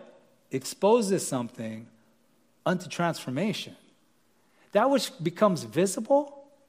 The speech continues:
can become light. It's like you could get caught in your trespasses and sins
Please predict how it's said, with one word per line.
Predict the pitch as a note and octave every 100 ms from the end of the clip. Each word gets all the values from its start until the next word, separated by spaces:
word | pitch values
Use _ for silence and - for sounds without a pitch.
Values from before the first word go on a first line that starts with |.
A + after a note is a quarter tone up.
| _ _ _ _ _ _ -
can | F#3
become | F3+ F3+ E3+ D#3
light. | A#3 D3+ G#2 - - _ _ _ _ _ - _ _ _ _ _ _ _ _
It's | G3 G#3
like | C4 A#3
you | G#3+
could | B3+ D4+
get | A#3 -
caught | - A#3+ G#3 D#3+ -
in | G3
your | G3
trespasses | - A3+ - A3 F#3+ -
and | C#3+
sins | - B3+ B3 C#3 B2+ D3 C#3+